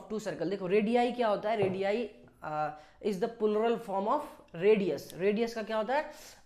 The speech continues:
Plural form होता है ना। यहाँ पे देखिए आप लोग, ये radius होता है और ये होता है radii,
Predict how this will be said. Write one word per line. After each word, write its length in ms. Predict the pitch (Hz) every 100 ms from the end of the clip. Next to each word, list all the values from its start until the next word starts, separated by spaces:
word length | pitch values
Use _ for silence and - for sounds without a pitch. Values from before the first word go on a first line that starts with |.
| -
Plural 340 | 220 233 233 233
form 220 | - 180
होता 260 | 156 151 170
है 80 | 240
ना। 240 | 277 - - - _ -
यहाँ 220 | 180 196
पे 100 | 202
देखिए 280 | 196 202 214
आप 180 | 185 190
लोग, 160 | 196 175
ये 340 | 185 170 151
radius 420 | 160 185 214 208
होता 200 | 196 208
है 160 | 247 240 - - _ _ _ _ - - _ _ _ - _ _ _ _ _ _ _ _ _ _ -
और 280 | 165 170 170 - - - - - -
ये 140 | 185
होता 260 | 190 170 196
है 260 | 196 - 170
radii, 520 | 175 170 156 139